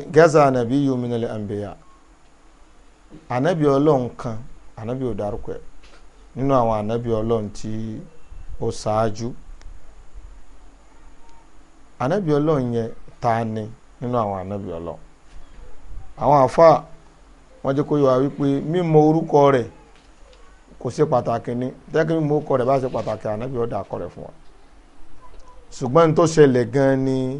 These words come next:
n tó ṣe pàtàkì, kì í ṣe mímọ̀ orúkọ Ànábì Ọlọ́run ọ̀hún. Ṣùgbọ́n ó ṣàjọ kan nínú àwọn Ànábì Ọlọ́run.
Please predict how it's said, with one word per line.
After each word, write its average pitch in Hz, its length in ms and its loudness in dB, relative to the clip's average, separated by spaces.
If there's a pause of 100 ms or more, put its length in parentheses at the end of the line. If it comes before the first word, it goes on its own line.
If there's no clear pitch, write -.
(160)
n 127 120 -6
tó 139 100 0
ṣe 123 120 -2
pàtàkì, 110 460 -8
kì 117 80 -10
í 127 120 -2
ṣe 131 180 -2
mímọ̀ 127 420 -2 (500)
orúkọ 131 280 -4
Ànábì 120 320 -6
Ọlọ́run 110 340 -4
ọ̀hún. 92 180 -10 (720)
Ṣùgbọ́n 156 520 2
ó 170 120 2
ṣàjọ 156 460 4
kan 110 180 -8 (640)
nínú 123 200 -4
àwọn 101 240 -2
Ànábì 98 300 -8
Ọlọ́run. 85 360 -10